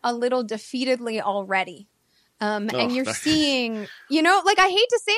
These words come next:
Speaker 1: that, and I, I know that sounds, um, very armchair psychologist, but they're just, and I don't know if he's like,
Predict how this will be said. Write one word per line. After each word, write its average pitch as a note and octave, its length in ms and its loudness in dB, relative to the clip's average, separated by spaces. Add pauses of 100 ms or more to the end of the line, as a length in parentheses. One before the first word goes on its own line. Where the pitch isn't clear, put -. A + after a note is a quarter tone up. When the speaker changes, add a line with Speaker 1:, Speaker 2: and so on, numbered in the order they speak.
Speaker 1:
that, F4 100 2
and D4+ 140 0
I, D4 80 2
I D4+ 160 -4
know E4 160 -2
that F4+ 220 0
sounds, D4+ 560 -2
um, B3+ 420 0
very C4 260 2
armchair B3+ 800 0
psychologist, A#3 920 -2
but A#3 120 -4
they're C4 120 2
just, C#4+ 340 0
and C4+ 120 -4
I C4 60 0
don't D4 160 0
know D#4 100 0
if C#4+ 60 -6
he's C4+ 160 -4
like, B3+ 140 -2